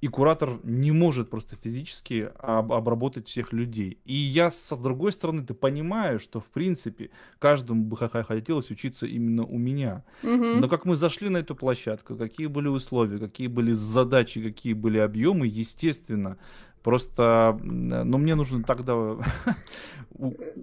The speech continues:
Speaker 1: ра-, ра-, развестись, уехать от, <laughs> в какую-нибудь Бангалово, где оборудуют целыми днями просто, э, с людьми разговаривать на,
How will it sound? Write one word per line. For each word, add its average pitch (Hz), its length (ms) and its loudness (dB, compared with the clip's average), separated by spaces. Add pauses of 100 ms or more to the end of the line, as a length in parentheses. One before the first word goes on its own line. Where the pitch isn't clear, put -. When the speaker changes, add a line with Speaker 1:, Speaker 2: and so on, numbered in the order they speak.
(240)
Speaker 1:
ра-, 147 260 6
ра-, 139 260 6
развестись, 139 680 0
уехать 135 500 -2
от, 113 120 -4 (220)
<laughs> - 200 -14
в 196 80 -2
какую-нибудь 131 560 -4
Бангалово, 123 720 0
где 113 260 -4
оборудуют 113 540 -4
целыми 120 320 -2
днями 123 320 2
просто, 127 440 -4 (360)
э, 110 220 0
с - 120 -10
людьми 131 280 2
разговаривать 110 640 4
на, 113 340 2